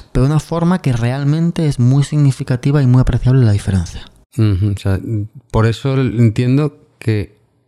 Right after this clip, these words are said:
Speaker 2: insistías tú antes en la necesidad de que fuesen cosas muy concretas para que funcionase así.
Speaker 1: Sobre todo, o sea, tienen que ser cosas muy actuables.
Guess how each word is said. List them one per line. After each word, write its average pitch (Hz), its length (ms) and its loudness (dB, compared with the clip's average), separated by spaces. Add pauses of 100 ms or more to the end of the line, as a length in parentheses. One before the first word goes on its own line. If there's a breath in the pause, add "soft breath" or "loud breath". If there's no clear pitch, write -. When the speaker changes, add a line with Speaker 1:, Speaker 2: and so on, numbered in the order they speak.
(160)
Speaker 2:
insistías 117 600 -2
tú 123 120 -2
antes 135 360 -4
en 113 160 0
la 110 80 -2
necesidad 107 420 0
de 120 80 0
que 110 80 -2
fuesen 110 280 0
cosas 113 300 0
muy 110 220 4
concretas 101 640 -2 (420)
para 107 180 2
que 98 60 -2
funcionase 110 460 2
así. 95 220 -6 (200)
Speaker 1:
Sobre 120 380 -2
todo, 160 300 -2
o - 40 -8
sea, 127 140 -6
tienen 135 220 -2
que 143 80 -4
ser 135 180 -6
cosas 139 260 -2
muy 117 160 4
actuables. 101 680 -2